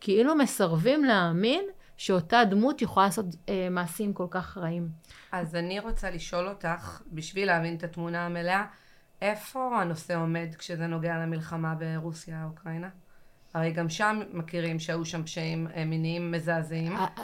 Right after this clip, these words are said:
Speaker 1: הקטע שאנחנו לא מדברים על עבר, זה עדיין קורה.
Speaker 2: אבל
Speaker 1: זה המלחמה.
Speaker 2: יש איזה סוג של התייחסות מצד בתי דין או מצד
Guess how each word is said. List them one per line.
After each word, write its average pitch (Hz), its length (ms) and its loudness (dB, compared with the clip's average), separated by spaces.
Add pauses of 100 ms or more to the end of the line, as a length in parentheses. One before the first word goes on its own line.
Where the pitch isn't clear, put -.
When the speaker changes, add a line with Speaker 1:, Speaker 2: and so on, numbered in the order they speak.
(160)
Speaker 1:
הקטע 208 320 -2
שאנחנו 214 300 0
לא 202 60 2
מדברים 208 280 2
על 190 80 0
עבר, 175 400 4
זה 165 120 0
עדיין 180 300 0
קורה. 170 480 0
Speaker 2:
אבל 165 360 -2
Speaker 1:
זה 180 160 0
המלחמה. 180 220 2
Speaker 2:
יש 185 440 -4
איזה 180 240 0
סוג 196 260 -6
של 208 160 -4
התייחסות 190 720 -6
מצד 170 420 -2 (100)
בתי 170 420 -2
דין 208 500 -4
או 175 220 -2
מצד 170 380 -2